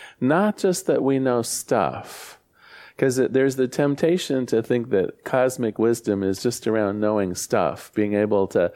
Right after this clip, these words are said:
answer the questions on a quiz or being able to remember the presidents in order or something like that, right? The, the kind of factual things that sometimes we fill our heads with. And, and it is that, don't get me wrong,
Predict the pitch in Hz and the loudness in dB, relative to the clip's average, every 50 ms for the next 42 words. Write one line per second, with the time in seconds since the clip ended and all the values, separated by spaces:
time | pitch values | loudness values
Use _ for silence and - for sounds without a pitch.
0 | - - - 117 127 135 135 - - 117 110 104 104 95 90 - - - 143 127 | -6 -2 0 2 2 0 0 0 0 0 2 2 2 2 0 -2 -2 0 0 0
1 | 123 - - 117 110 104 - 107 95 95 95 92 - - 117 110 98 87 82 85 | 0 -2 -4 -6 -6 -4 -2 0 0 0 -2 -2 0 0 2 2 4 2 2 0
2 | 85 - - 85 82 - - - - - - - - 123 120 120 117 120 113 110 | -2 0 0 0 0 -2 -6 -14 -18 -18 -12 -4 -2 0 2 2 2 2 2 2
3 | 113 107 - 117 101 95 90 87 95 107 110 107 110 113 110 117 113 110 107 101 | 0 2 2 2 2 2 2 2 2 0 0 2 2 0 0 2 2 2 2 2
4 | 101 95 95 87 85 82 - 87 - - - - - 135 131 127 120 120 101 101 | 2 2 2 2 2 0 -2 -4 -10 -16 -6 -2 0 2 2 2 2 2 2 2
5 | 92 87 87 90 - 92 90 90 92 110 120 117 107 104 90 85 78 85 90 98 | 2 2 -2 -2 -4 -2 0 2 2 4 4 4 4 4 4 4 4 4 2 0
6 | - - 113 113 123 - 107 101 95 92 87 90 92 - 98 95 92 78 71 - | 0 0 -2 -2 0 0 0 0 2 2 0 0 0 0 0 0 2 0 -2 -2
7 | - 95 101 104 117 123 - - 87 87 - - - - - - _ - 127 - | 0 2 2 2 2 2 2 2 0 0 0 -2 -10 -20 -20 -8 _ -2 -2 0
8 | - 156 139 127 110 - - - - 151 156 170 - - - - - 123 113 104 | 2 0 2 2 0 -2 -4 -2 -2 0 0 0 -2 -6 -6 -2 2 2 4 4
9 | 101 101 - 104 92 90 90 95 98 - - 95 - - - 120 113 113 - 98 | 2 2 0 0 0 0 0 -2 -4 -2 -2 -2 -2 0 -2 -2 -2 0 0 0
10 | 104 104 - - 101 98 98 - - 110 107 98 87 92 104 104 98 90 - 92 | 0 0 -2 0 -2 -2 0 0 0 2 4 4 2 2 2 2 0 0 0 0
11 | 82 90 113 117 123 120 - - - - - - _ 143 151 151 147 139 156 190 | 0 2 2 2 0 0 -2 -6 -14 -18 -18 -4 _ 0 2 2 2 4 4 2
12 | 233 294 285 - - - 98 90 85 82 85 95 120 - - 135 135 139 - - | 2 2 0 -2 -2 0 2 2 2 2 2 0 0 -2 -2 -4 -4 -2 0 0
13 | 127 - - 117 110 104 110 127 165 170 131 104 101 101 | 0 0 0 0 0 0 2 2 2 2 2 0 0 -2